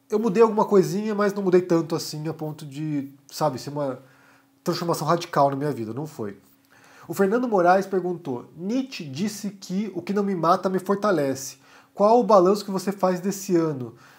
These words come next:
Tanto quanto as críticas e ofensas à sua pessoa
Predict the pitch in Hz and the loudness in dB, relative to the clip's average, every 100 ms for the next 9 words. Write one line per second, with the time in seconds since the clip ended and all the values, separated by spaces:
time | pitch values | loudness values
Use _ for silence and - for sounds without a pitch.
0 | _ - 226 247 - 202 190 185 165 - | _ 0 0 0 -2 2 2 0 -4 -4
1 | 196 226 - - 240 226 - - 202 202 | -6 -6 -8 -8 -4 -4 -8 -12 -6 -6
2 | 208 - 190 - 190 196 208 - - 143 | -6 -4 -4 0 0 0 -6 -6 -10 -2
3 | 175 190 208 - 208 220 | -2 0 -2 2 4 2